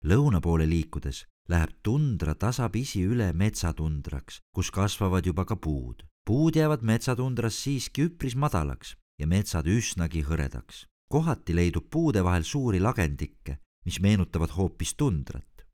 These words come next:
Lisaks varasematele tundraloomadele ja taimedele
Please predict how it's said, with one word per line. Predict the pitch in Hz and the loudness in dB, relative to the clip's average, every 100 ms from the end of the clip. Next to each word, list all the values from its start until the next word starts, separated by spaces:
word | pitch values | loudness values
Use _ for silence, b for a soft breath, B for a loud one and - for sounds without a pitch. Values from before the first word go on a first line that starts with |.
| _ _ _ | _ _ _
Lisaks | 78 80 80 - | -2 0 -2 -2
varasematele | 85 98 87 80 82 - 78 78 | 0 0 0 0 -2 0 0 0
tundraloomadele | 139 165 127 113 110 110 98 87 80 | 0 0 0 2 2 2 0 0 0
ja | 73 | 0
taimedele | - 135 156 101 78 78 73 | 0 0 0 -2 -2 -2 -4